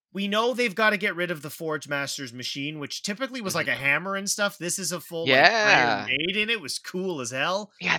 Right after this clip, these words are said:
Speaker 2: there were
Speaker 1: Pun in-
Speaker 2: Yeah, we'll, we'll talk, we'll, we can talk more about that 'cause I have questions.
Speaker 1: Right?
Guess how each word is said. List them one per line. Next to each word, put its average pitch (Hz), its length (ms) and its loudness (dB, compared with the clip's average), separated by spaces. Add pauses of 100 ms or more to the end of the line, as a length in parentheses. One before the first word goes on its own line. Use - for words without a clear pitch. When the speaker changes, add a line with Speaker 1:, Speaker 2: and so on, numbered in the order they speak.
Speaker 2:
there 190 180 4
were 208 80 6
Speaker 1:
Pun 156 140 -2
in- 143 80 -12 (720)
Speaker 2:
Yeah, 147 120 6
we'll, 151 240 -2
we'll 156 160 -6
talk, 143 340 4
we'll, 143 220 -8
we 143 80 -8
can 135 120 -10
talk 139 200 -10
more 117 140 -10
about - 280 -8
that 107 180 -10
'cause - 120 -6
I 120 60 -4
have 120 120 -10
questions. - 1000 -12
Speaker 1:
Right? 151 300 0